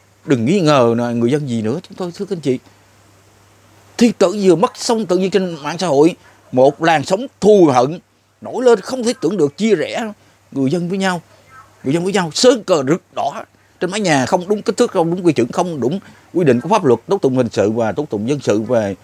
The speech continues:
quốc kỳ, quốc ca gì cả, kêu gọi chém giết,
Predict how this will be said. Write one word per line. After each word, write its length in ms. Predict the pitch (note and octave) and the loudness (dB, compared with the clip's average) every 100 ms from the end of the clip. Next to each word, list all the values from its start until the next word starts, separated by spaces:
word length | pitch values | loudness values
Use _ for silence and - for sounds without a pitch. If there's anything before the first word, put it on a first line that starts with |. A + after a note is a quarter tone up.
| _ - | _ -8
quốc 120 | A#3 - | -8 0
kỳ, 180 | C#3+ G#2+ | 2 2
quốc 100 | D#4+ - | -2 -6
ca 180 | F#3+ F3 | -6 -6
gì 180 | E3+ D3 | -8 -8
cả, 220 | - D#3 G3 _ _ _ - | -8 -8 -10 _ _ _ 2
kêu 220 | D4 A#3 | 4 4
gọi 400 | D3+ C3 E3 E3+ - | -2 -2 -4 -6 -8
chém 240 | G#3 A#3 | -6 -6
giết, 180 | G#3 | -8